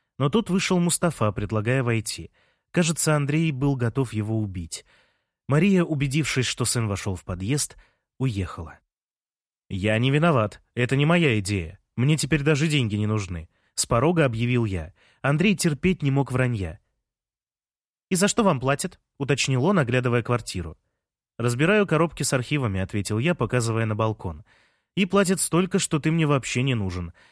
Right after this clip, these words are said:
Так что давай по прежней схеме. Ты скажешь маме, что терпеть меня не можешь, знаний я не даю, а я постою и покаюсь. Разойдёмся добрыми друзьями". "Скажите, а всем должен нравиться Достоевский?" спросил Андрей.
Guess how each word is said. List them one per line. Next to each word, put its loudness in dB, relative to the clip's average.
Так 2
что -2
давай 4
по 0
прежней 0
схеме. -6
Ты 0
скажешь 0
маме, 2
что -4
терпеть -4
меня -4
не -4
можешь, 0
знаний 2
я -2
не -4
даю, 0
а 4
я 0
постою -2
и 0
покаюсь. -8
Разойдёмся 0
добрыми 0
друзьями". -4
"Скажите, 0
а 0
всем 0
должен 2
нравиться 0
Достоевский?" -4
спросил -2
Андрей. -4